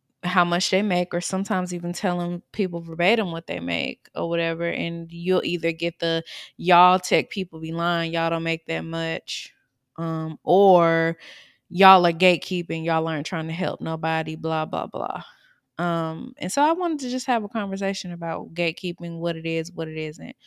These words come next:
Um, because I've seen some things, and then I've even had to ask myself if I was gatekeeping, right? Like, 'cause there was a time period where I was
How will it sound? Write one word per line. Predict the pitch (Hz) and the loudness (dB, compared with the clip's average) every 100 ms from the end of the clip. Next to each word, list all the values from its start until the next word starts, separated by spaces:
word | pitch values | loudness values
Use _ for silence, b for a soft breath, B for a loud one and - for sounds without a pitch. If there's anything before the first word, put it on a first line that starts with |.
| B B B B - | B B B B -2
Um, | 180 175 | 0 0
because | 180 254 233 | -2 2 2
I've | 247 262 | 4 0
seen | - 254 247 226 208 | 2 0 2 0 -2
some | 196 180 | -4 -8
things, | 180 175 170 170 180 | -2 -2 0 -2 -2
and | 214 | 0
then | 262 | 2
I've | 302 311 | 2 2
even | 254 190 185 | 2 2 0
had | 196 180 | 0 0
to | - | 0
ask | 175 180 | 0 0
myself | 208 233 - 165 185 | 0 0 2 -2 -2
if | - | 0
I | 185 | 0
was | 185 - | 0 0
gatekeeping, | 170 - - - - - 185 - | -2 -2 -8 -14 -14 -18 -18 -16
right? | - 170 175 - | -2 0 2 0
Like, | 165 170 | -4 -4
'cause | 190 | -2
there | 185 | 2
was | 185 170 | 2 0
a | 170 | -6
time | - 175 175 | -4 -4 -4
period | - 170 170 170 | -4 -4 -4 -4
where | 170 165 | -4 -4
I | 165 | -4
was | 165 - | -4 -6